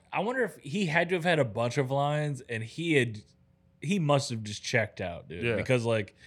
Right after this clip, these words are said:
Speaker 1: he literally almost says nothing in the fucking movie.
Speaker 2: Very few and far between.
Speaker 1: This movie is not about He-Man. <laughs>
Speaker 2: Yeah, you're supposed to be the main fucking dude, you and Skeletor. Skeletor's hamming the fucking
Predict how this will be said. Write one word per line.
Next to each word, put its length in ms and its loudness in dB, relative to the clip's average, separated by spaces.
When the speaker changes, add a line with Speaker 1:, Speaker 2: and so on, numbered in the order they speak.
Speaker 1:
he 160 4
literally 340 8
almost 320 2
says 260 4
nothing 360 -2
in 80 -6
the 80 -6
fucking 320 -6
movie. 340 -10
Speaker 2:
Very 280 4
few 240 0
and 100 0
far 180 2
between. 320 -4
Speaker 1:
This 140 2
movie 340 4
is 160 -2
not 240 2
about 280 2
He-Man. 600 0
<laughs> 40 -20
Speaker 2:
Yeah, 200 8
you're 200 2
supposed 240 4
to 40 -2
be 100 0
the 60 -4
main 320 2
fucking 380 2
dude, 280 4
you 140 2
and 80 2
Skeletor. 720 0
Skeletor's 520 6
hamming 320 4
the 60 0
fucking 380 4